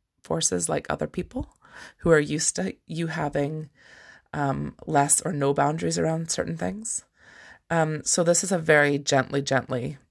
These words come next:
sort of activity. Um, and it's a one step at a time type, um, growth area. <laughs> So we're gonna work through this slowly. Um,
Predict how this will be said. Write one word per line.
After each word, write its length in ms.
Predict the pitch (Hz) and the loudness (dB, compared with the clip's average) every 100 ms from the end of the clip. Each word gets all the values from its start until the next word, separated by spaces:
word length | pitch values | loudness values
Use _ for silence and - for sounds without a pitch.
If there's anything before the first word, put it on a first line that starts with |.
| _ _ | _ _
sort 200 | - 156 | -2 0
of 120 | 139 127 | 2 0
activity. 640 | 131 - 127 127 - - - | -2 -4 -4 -4 -4 -6 -4
Um, 420 | 143 139 139 - - _ 160 | 2 2 2 -4 -12 _ -4
and 100 | 156 | 0
it's 140 | - | 2
a 60 | 143 | 2
one 180 | 139 | 4
step 280 | 139 - 135 | 2 0 -2
at 80 | 131 | -2
a 60 | 135 | -2
time 580 | - 127 123 143 147 - _ - - _ _ _ | -2 -2 -2 -6 -12 -18 _ -20 -20 _ _ _
type, 280 | - 131 - - - _ - | -8 -6 -8 -18 -20 _ -4
um, 380 | 151 143 147 156 - | -2 -2 -4 -10 2
growth 320 | 147 139 - | 4 4 2
area. 420 | 135 117 95 - - | 2 2 2 -2 2
<laughs> 40 | 226 175 - 285 - | 4 6 4 4 6
So 460 | - - - 127 - _ - - - - - 240 | 4 2 0 -2 -4 _ -18 -10 -8 -6 -6 -4
we're 120 | 185 170 | -4 0
gonna 220 | 175 170 | 2 2
work 240 | 156 - | 2 0
through 140 | - 139 | -4 0
this 160 | 139 | 4
slowly. 800 | 123 139 143 127 117 87 - 160 - _ _ | 4 4 2 0 -2 -6 -8 -12 -18 _ _
Um, 400 | - 165 156 151 | -2 0 0 -6